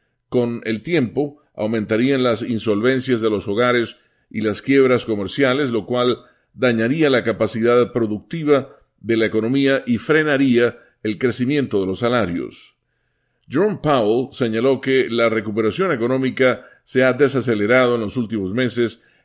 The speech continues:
en comparación con su rápida mejora en mayo y junio.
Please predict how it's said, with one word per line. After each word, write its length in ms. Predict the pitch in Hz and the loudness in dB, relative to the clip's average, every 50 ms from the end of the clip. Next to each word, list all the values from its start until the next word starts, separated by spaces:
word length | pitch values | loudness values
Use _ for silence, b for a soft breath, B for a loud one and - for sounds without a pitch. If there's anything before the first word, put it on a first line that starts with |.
| b _ | b _
en 160 | - 127 127 123 | -2 -2 0 2
comparación 680 | 143 143 131 113 135 123 117 107 120 143 147 143 127 | 2 0 2 4 2 2 2 0 0 -2 -2 -2 -2
con 160 | - 131 123 | -2 -4 -4
su 120 | 110 113 104 | -2 -4 -4
rápida 380 | 107 123 131 123 131 131 123 | 0 0 0 0 0 -2 -2
mejora 540 | 117 110 98 101 120 117 113 117 113 101 B B B B B B | -2 -4 -4 -2 -2 0 2 0 0 -2 B B B B B B
en 160 | - 113 107 110 | -4 -4 -2 0
mayo 420 | 123 123 120 113 110 117 113 104 - | 0 0 0 0 0 0 0 0 -4
y 80 | 101 | -6
junio. 580 | - - 156 139 107 90 87 76 67 55 - | -4 0 0 2 2 0 -2 -6 -10 -12 -16